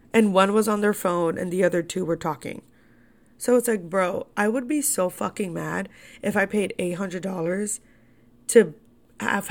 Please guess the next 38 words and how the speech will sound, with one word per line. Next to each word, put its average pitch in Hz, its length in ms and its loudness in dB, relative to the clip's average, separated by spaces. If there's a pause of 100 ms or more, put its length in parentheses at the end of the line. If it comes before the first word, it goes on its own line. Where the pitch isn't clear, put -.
(140)
access 208 380 -2
to - 160 -2
that 160 400 -2
bar 170 440 0 (920)
with 196 240 0
not 180 180 0
that 180 120 -2
many 170 180 -2
people. 165 420 -8 (380)
Like, 220 400 4
again, 202 380 0
what 202 160 -2
the 277 80 -2
fuck 269 220 -2
am 240 80 0
I 226 80 0
getting 190 260 -4
out 160 100 -6
of 151 80 -10
that? - 220 -12 (600)
What, 185 400 0
the, - 280 -2
the, 175 240 2
the 175 160 -4
chance 190 460 0
to 185 80 -4
sit - 500 0
in 190 140 -2
an - 160 -2
area 180 360 2
where 180 160 0
no 170 200 0
one 165 180 0
else 165 200 -2
gets 175 280 -2
to 165 100 -4
sit? 165 480 0 (440)
Yeah, 208 240 4